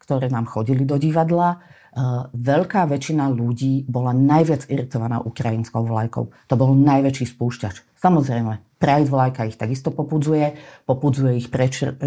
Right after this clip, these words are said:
preškrtnutý dvojkríž, lebo nedokážu rozoznať štátny znak, ktorým sa oháňajú od, e, gardistického dvojkríža.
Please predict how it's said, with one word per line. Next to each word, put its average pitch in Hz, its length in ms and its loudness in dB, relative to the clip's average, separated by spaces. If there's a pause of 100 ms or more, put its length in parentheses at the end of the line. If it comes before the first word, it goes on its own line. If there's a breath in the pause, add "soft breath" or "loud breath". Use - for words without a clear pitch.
preškrtnutý 127 640 0
dvojkríž, 123 640 2
lebo 113 80 -2
nedokážu 131 640 2
rozoznať 120 400 -2
štátny 117 560 2
znak, 117 320 0
ktorým 113 240 -2
sa 117 160 -4
oháňajú 110 560 -2
od, 107 240 -4
e, - 160 -20 (560)
gardistického 117 960 -2
dvojkríža. 156 720 2